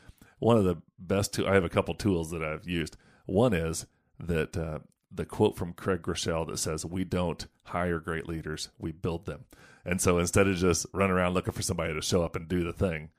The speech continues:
you find people in your church and, and raise them up. The second thing that motivates me is that if somebody in our ministry was ever to leave the church, to move to another town or to go off to college or whatever the,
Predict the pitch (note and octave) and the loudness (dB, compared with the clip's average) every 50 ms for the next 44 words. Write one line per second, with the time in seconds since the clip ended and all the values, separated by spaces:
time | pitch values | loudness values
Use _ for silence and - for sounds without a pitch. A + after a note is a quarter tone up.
0 | _ _ - E2+ F2 E2 E2 E2 D#2+ E2 - - - - F2+ F2+ F2+ - G2+ - | _ _ -6 -4 -2 0 0 0 -2 -6 -10 -10 -4 -4 -2 -2 -2 -4 -4 -4
1 | F2 E2 D#2 D#2 - - F2+ D#2+ D#2 - D#2 D2+ - - E2+ D#2+ D2+ D#2 D#2+ - | -4 -4 -4 -6 -4 -2 -2 -2 -2 -4 -8 -10 -10 -10 -8 -6 -6 -6 -6 -6
2 | E2 D#2 D#2 D2+ - - - - _ _ _ _ _ _ - - F2 - - C#3+ | -8 -8 -8 -8 -10 -12 -18 -20 _ _ _ _ _ _ -4 -2 2 4 4 4
3 | D3 B2+ G#2 F#2 - G2+ F#2 F2+ F#2 - F2+ G2+ G#2+ G2 F2+ E2 E2+ E2+ - - | 6 4 0 0 2 2 2 2 2 2 4 6 6 6 4 2 0 -4 -4 -6
4 | - F2 E2 D#2+ D#2 D#2 D#2+ - - - _ _ _ - - E2+ F2 F2 - - | -6 -4 -4 -4 -4 -4 -4 -6 -6 -10 _ _ _ -10 -4 0 0 0 0 -2
5 | _ - - A#2 B2+ B2+ - - - _ - - - - B2 A2+ G#2+ G2 G2 G2 | _ 4 6 6 6 6 4 -4 -16 _ -10 -4 0 0 2 2 2 0 2 0
6 | F#2 F2+ F2+ F2+ F2+ F2+ F2 E2 - - E2+ E2 E2+ F2 E2+ F2+ F#2 F#2 F#2 - | 0 0 -2 -2 -2 -2 -2 -4 -4 -4 -4 -2 -2 -2 0 -2 0 0 -2 -2
7 | - E2 D#2+ E2+ F#2+ A2 A2 F#2 G2 F#2 - - F2 D2+ C#2 - - - - - | -4 -6 -2 0 0 0 2 0 0 -2 0 0 -2 -2 -2 -6 -12 -12 -14 -20
8 | _ _ - - D#2+ E2+ F#2 F#2+ G2+ F#2 - G2 F2+ F2+ F2 F2 F2 - - E2 | _ _ -10 -6 -2 2 2 2 2 2 0 -2 0 0 0 -2 -2 -2 -4 -6
9 | D#2 D#2+ D2 C#2+ C#2+ D2 - - F2+ D2+ F2+ F#2 F#2 F2 - - - - E2+ D2 | -6 -6 -6 -8 -10 -10 -12 -12 -6 -2 0 2 2 0 -2 -4 -6 -6 -6 -6
10 | C#2+ D2 D2 - F2 D#2 E2 F2+ F#2+ G2 F#2 F#2 F2 E2 D#2 D#2+ D#2 | -6 -6 -6 -6 -4 -2 0 2 2 2 2 2 0 -2 -2 -4 -6